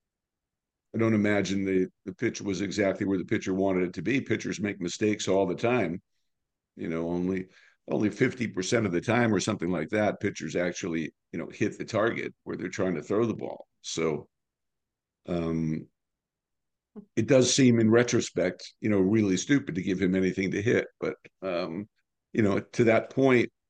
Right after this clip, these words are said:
you know, Adolis was the guy who was carrying the team and not Seager. It was Adolis who was the M V P of the A L C S. You know, he's the guy they didn't want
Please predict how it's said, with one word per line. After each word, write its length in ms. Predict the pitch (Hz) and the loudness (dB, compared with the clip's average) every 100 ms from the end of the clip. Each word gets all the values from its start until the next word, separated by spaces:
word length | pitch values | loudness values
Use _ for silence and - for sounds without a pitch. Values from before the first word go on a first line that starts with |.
| _ _ | _ _
you 80 | 107 | -2
know, 160 | 92 92 | 0 0
Adolis 600 | 95 113 131 120 98 101 | 2 4 4 4 0 -2
was 160 | 92 | -4
the 100 | 92 | -2
guy 220 | 95 95 | 0 2
who 100 | 95 | 2
was 160 | 92 - | 0 0
carrying 360 | 117 101 92 90 | 0 2 2 0
the 80 | |
team 320 | - 131 117 92 | 0 0 2 0
and 100 | 92 | 0
not 180 | 90 | -2
Seager. 420 | - 117 110 71 - | -2 -2 0 -4 -8
It 100 | - | -8
was 180 | 87 | -4
Adolis 520 | 90 90 107 107 85 - | 0 4 4 6 2 0
who 80 | |
was 200 | 82 78 | -4 -4
the 220 | - 90 - _ - - | -6 -6 -6 _ -14 -2
M 140 | 104 | 2
V 140 | 92 87 | 2 2
P 240 | 107 101 | 2 4
of 60 | 82 | 2
the 120 | 80 | 2
A 120 | 92 | 2
L 120 | 87 | 2
C 240 | 73 80 92 | -2 -2 0
S. 360 | 107 - - - _ _ - | 0 -2 -8 -12 _ _ -10
You 100 | 85 | -10
know, 60 | |
he's 360 | - 120 131 117 | -4 2 2 2
the 100 | 101 | 0
guy 240 | 95 90 | 2 2
they 160 | 90 92 | 2 2
didn't 320 | 90 90 - | 0 -2 -2
want 240 | 92 82 | -2 -2